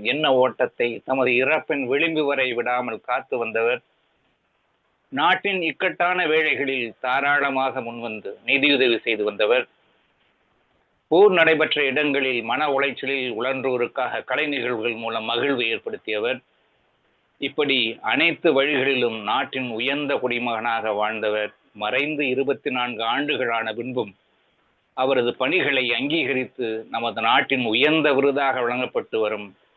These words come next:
பாரத ரத்னா விருது வழங்காமல் தவிர்த்து வருவது மிகுந்த வருத்தத்தை தருகிறது. எனவே நூற்றாண்டை நெருங்கி வரும் நடிகர் திலகம் சிவாஜி கணேசன் அவர்களுக்கு பாரத ரத்னா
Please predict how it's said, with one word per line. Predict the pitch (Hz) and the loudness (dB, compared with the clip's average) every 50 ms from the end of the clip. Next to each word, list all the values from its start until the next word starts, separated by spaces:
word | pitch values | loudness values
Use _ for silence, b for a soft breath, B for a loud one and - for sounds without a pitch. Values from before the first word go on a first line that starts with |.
| _ _ _ - | _ _ _ -4
பாரத | 110 120 135 156 151 139 139 | 0 2 2 2 2 2 0
ரத்னா | 135 131 - - 120 123 120 120 113 104 | 0 -2 -4 -4 -4 -2 0 0 0 0
விருது | 120 127 127 110 117 113 110 101 101 98 98 | 2 0 0 0 0 -2 -2 0 -2 -4 -6
வழங்காமல் | 95 104 113 131 147 143 143 135 143 139 135 131 123 117 - - | -4 -2 0 0 0 0 0 0 0 0 0 0 -2 -4 -6 -6
தவிர்த்து | - 123 135 165 180 - - 143 | -4 -2 -2 -2 -2 -2 0 0
வருவது | 135 127 113 120 113 104 110 110 107 | 2 2 4 2 2 2 0 -4 -4
மிகுந்த | 107 107 110 135 135 131 131 120 | -4 -4 -4 -2 -2 -2 -2 -2
வருத்தத்தை | 107 107 110 - - 110 - - 104 | -2 -2 -4 -2 -4 -6 -4 -4 -8
தருகிறது. | - - 101 98 92 98 92 92 - - _ _ _ _ _ _ _ _ _ _ _ _ _ _ _ _ _ _ _ _ _ _ _ _ _ - | -6 -6 -8 -8 -8 -10 -12 -12 -14 -14 _ _ _ _ _ _ _ _ _ _ _ _ _ _ _ _ _ _ _ _ _ _ _ _ _ -6
எனவே | 120 117 113 110 110 113 117 127 - - _ _ _ _ _ _ _ _ _ _ _ - | -4 -2 -2 0 0 0 -2 -2 -6 -8 _ _ _ _ _ _ _ _ _ _ _ -4
நூற்றாண்டை | 120 143 160 127 - 156 151 143 143 131 139 131 | 0 0 0 0 0 2 2 2 4 4 2 2
நெருங்கி | 127 123 135 147 156 151 143 143 | 2 0 0 0 0 0 2 2
வரும் | 139 139 131 131 131 | 2 2 2 0 -2
நடிகர் | 127 123 135 143 151 143 | -2 -2 -2 0 -2 -2
திலகம் | 123 131 131 127 127 123 - | -2 -2 -2 -2 -2 -4 -6
சிவாஜி | - 131 135 143 147 135 135 | -4 -2 -2 -2 -2 -2 -4
கணேசன் | 131 135 139 143 135 - 131 127 | -4 -4 -4 -4 -4 -6 -6 -4
அவர்களுக்கு | 123 127 123 131 123 117 - - 170 175 160 _ _ _ _ _ _ _ _ _ _ _ _ _ - | -2 -2 0 -2 -4 -6 -6 -10 -10 -10 -10 _ _ _ _ _ _ _ _ _ _ _ _ _ -4
பாரத | 120 131 151 165 165 139 156 | 0 0 2 2 0 0 -2
ரத்னா | 143 143 - - 139 139 135 131 | -2 -2 -4 -4 -6 -4 -2 -2